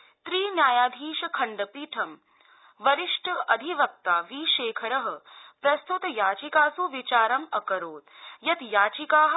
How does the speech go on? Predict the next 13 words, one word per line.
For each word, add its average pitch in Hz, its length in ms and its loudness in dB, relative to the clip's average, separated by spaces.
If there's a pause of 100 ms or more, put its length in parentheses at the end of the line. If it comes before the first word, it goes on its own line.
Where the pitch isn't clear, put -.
वादश्रवणार्थं 240 1120 2 (480)
पञ्च 339 300 2 (100)
न्यायाधीशानां 247 960 4
पीठाय 196 680 -2 (320)
समर्पिताः। 208 720 0 (1700)
दिल्ल्याः 359 640 4
याचिकाकर्तारौ 226 1120 0 (560)
समीना 320 420 4
बेगमस्य 254 680 -2
न्यायाधीशः 262 960 0
शेखरः 226 640 -4 (560)
अश्विनी 339 420 -4 (100)
उपाध्यायौ 220 760 0